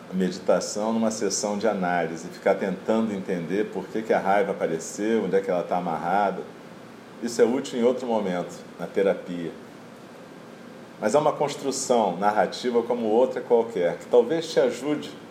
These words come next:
enquanto ego, a lidar com isso. Mas Zazen não é isso. Não é fazer análise. Zazen é simplesmente poder observar o aparecimento e o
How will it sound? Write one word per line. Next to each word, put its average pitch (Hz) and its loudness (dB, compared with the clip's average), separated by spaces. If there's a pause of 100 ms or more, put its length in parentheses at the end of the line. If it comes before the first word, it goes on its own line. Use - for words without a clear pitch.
(200)
enquanto 104 0
ego, 113 6
a 110 2
lidar 101 2
com 95 -6
isso. 82 -10
Mas 101 -4 (300)
Zazen 110 2
não 131 2
é 120 2
isso. 85 -6 (880)
Não 101 0
é 113 6
fazer 107 2
análise. 82 -2 (1600)
Zazen 104 6
é 120 4
simplesmente 123 0
poder 113 4
observar 110 2
o 101 4
aparecimento 101 -2
e 127 -2
o 110 -4